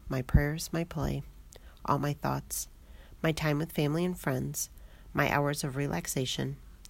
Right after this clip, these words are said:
my difficulties, problems, distress, which I shall try to bear with patience.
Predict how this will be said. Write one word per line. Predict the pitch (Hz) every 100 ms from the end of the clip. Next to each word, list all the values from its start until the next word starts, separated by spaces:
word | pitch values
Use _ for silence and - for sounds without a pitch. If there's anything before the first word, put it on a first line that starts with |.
| - -
my | - 139
difficulties, | 139 151 170 - 170 190 180 -
problems, | 147 139 143 143 -
distress, | 175 - - 139 - - - - - -
which | 170 -
I | 160
shall | 156 139
try | - 147 139 -
to | 151
bear | 143
with | 135 -
patience. | 143 135 - 139 -